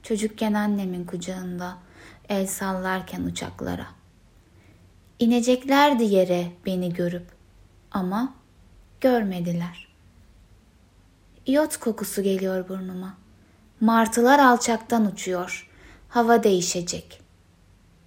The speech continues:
Vaktidir gitmenin diyorum ıslanmadan, yağmur altında.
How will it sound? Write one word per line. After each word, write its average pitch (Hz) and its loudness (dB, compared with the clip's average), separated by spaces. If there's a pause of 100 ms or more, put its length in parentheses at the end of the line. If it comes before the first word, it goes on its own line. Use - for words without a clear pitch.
(760)
Vaktidir 240 2
gitmenin 175 -2
diyorum 165 -8 (340)
ıslanmadan, 175 -4 (460)
yağmur 196 2
altında. 160 -8